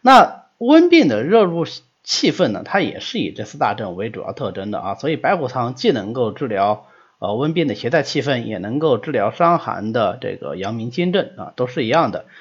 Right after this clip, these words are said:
那我们平时判断它用的标准，就是看有没有前面的这个四大症。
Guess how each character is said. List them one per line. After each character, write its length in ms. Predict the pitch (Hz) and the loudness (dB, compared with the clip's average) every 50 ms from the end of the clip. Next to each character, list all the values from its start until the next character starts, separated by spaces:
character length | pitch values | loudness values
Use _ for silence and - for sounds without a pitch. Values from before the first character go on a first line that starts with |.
| - - - | -16 -2 6
那 140 | 294 269 208 | 6 6 6
我 160 | 143 107 - | 6 2 0
们 140 | 113 160 156 | 0 -2 -2
平 240 | - - 151 196 | 0 -2 -2 -2
时 160 | 170 - 151 - | -2 -2 -6 -6
判 220 | - - - 156 | 0 2 2 2
断 80 | 139 110 | 2 0
它 100 | 135 127 | 0 0
用 140 | 143 151 123 | 0 0 -2
的 60 | 104 | 0
标 160 | 107 117 117 | 0 0 0
准， 160 | 135 113 - | 0 -2 -8
就 100 | - 123 | -8 -10
是 60 | 110 120 | -12 -10
看 200 | - - 110 95 | -8 -8 -8 -8
有 80 | 87 | -8
没 120 | 85 92 92 | -10 -10 -12
有 0 | |
前 180 | - - 85 | -12 -12 -12
面 140 | 87 95 95 | -10 -10 -10
的 100 | 87 - | -10 -10
这 120 | - 92 | -12 -12
个 280 | 85 - 78 60 50 - | -10 -10 -10 -10 -10 -12
四 140 | - - - | -14 -8 -4
大 140 | 110 110 92 | -4 -4 -2
症。 180 | 90 92 - | -2 -4 -6